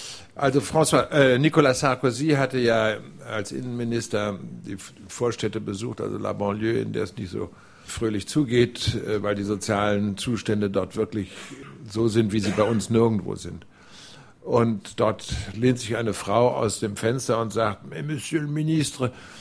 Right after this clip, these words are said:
wann räumen Sie denn mit der Rakai, mit dem Gesindel auf?“ Und er sagte: „Ah, mit der Rakai, die werde ich wegputzen mit dem Kercher.“ Übrigens ein deutsches Hochdruckreinigungsgerät. <laughs> Und,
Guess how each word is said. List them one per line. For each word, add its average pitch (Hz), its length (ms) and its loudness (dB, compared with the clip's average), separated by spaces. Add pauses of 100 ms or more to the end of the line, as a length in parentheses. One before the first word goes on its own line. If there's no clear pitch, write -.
(280)
wann 123 180 0
räumen 131 320 6
Sie 120 140 -2
denn 123 180 4
mit 127 140 0
der 120 120 4
Rakai, 131 540 2
mit 120 160 -2
dem 120 160 0
Gesindel 117 420 2
auf?“ 135 340 6
Und 135 60 -2
er 120 100 4
sagte: 123 280 2
„Ah, 123 140 2
mit 123 120 0
der 113 120 2
Rakai, 123 400 2
die 123 160 2
werde 117 160 2
ich 98 80 -4
wegputzen 123 480 -2
mit 110 100 -2
dem 113 140 2
Kercher.“ 107 480 0
Übrigens 104 340 -6
ein 98 220 -8
deutsches 98 580 -2
Hochdruckreinigungsgerät. 85 1300 -6
<laughs> - 1120 -8
Und, - 440 4